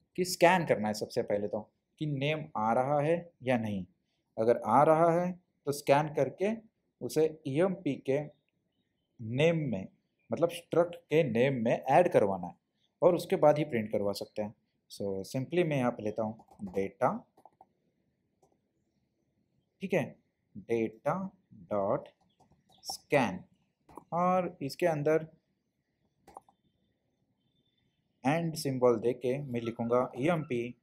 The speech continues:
डॉट name। So simple, ठीक है, ये तो मैंने लिख लिया। अभी मुझे क्या करना है, एफ़एमटी dot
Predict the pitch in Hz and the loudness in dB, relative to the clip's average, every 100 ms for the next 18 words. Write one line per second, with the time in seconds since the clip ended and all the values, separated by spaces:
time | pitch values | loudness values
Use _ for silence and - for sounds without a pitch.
0 | _ _ _ _ 110 107 104 - - - | _ _ _ _ 2 2 2 -4 -20 -20
1 | _ - - 123 143 113 - _ - 180 | _ -20 -12 -2 0 0 -4 _ 2 2
2 | 180 185 180 120 - _ - _ _ _ | 4 2 4 4 2 _ -20 _ _ _
3 | - _ _ _ _ _ _ _ _ _ | -20 _ _ _ _ _ _ _ _ _
4 | 196 220 240 - _ _ - 165 170 165 | -4 -4 -6 -10 _ _ -2 0 2 2
5 | 214 226 - _ - 135 143 110 101 113 | 0 -2 -8 _ -12 -8 -6 -6 0 0
6 | 104 - - _ _ - 120 165 165 151 | 0 -4 -20 _ _ 0 2 2 0 -2
7 | 147 127 131 - 165 175 170 160 156 156 | 0 0 -2 -2 -2 -2 -2 -2 -2 -6
8 | _ - 117 123 120 120 | _ -14 2 4 4 2